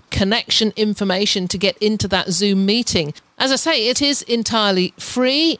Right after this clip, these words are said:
It's generally myself, Mike, and Jason talking about the topic of the day and also answering questions from the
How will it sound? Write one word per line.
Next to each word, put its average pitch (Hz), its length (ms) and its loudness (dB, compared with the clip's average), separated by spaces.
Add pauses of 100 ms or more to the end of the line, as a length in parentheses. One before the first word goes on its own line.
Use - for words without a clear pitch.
(140)
It's - 600 -2
generally 240 720 0
myself, 226 600 0
Mike, 214 280 -2
and 180 120 -2
Jason 220 480 0 (320)
talking 254 280 0
about 196 220 0
the - 80 -4
topic 214 320 0
of 185 80 0
the 175 80 -2
day 185 440 2 (340)
and 214 240 2 (100)
also 220 540 2
answering 208 400 0
questions 190 720 0
from 190 640 0 (380)
the 208 360 2